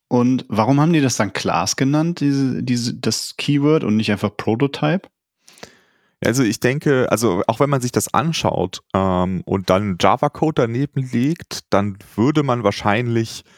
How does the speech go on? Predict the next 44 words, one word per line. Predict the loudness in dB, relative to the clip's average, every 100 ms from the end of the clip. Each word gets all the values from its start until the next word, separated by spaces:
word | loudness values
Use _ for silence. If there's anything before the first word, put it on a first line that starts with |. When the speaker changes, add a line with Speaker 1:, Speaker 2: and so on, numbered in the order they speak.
| _ -20 _ _ _ 0
Speaker 2:
ähm, | 0 0 -6 -10
sich | -4 0
sehr | 2 2
daran | 2 2
erinnert | 2 2 0 0
fühlen, | -4 -10 -4
ne? | 0
Also | 0 0
es, | -6 -2
äh, | 0 2
das, | 0 0 -2
äh, | -2
sie-, | -2 -6
so | -2 -4
diese | -2 -4
Class-Definition, | 0 0 0 -4 -4 -4 -4 -2 -2 -4 -6 -14 -18 -4
äh, | 0 0
ist | 0 -4
quasi | 0 0 2 -2 -4 -4 -10 -18
wie | -18 -10 -6 -2
eine | -2 -2
Class-Definition | 0 0 0 -2 -4 -2 -2
in | 0
Java, | 2 2 0
nur | 0 0
dass | 0 0
halt | -2 0
die |
ganzen | 0 0 -2 -4
Typannotationen | -4 -2 -2 -2 -6 -4 -4 -4
fehlen, | -2 -2 -2 -4 -4
ne? | -4
Wenn | -2 -2
man |
dann | -2 -2
noch | -2
TypeScript | -2 -2 -2 -4 -2
dazu | -4 -2
nimmt, | -2 -4 -6 -14 -20 -14
dann, | -2 0 0 -2
äh, | 0 0
ist | 0 0
man | -2
quasi | 0 0 0 -4 -10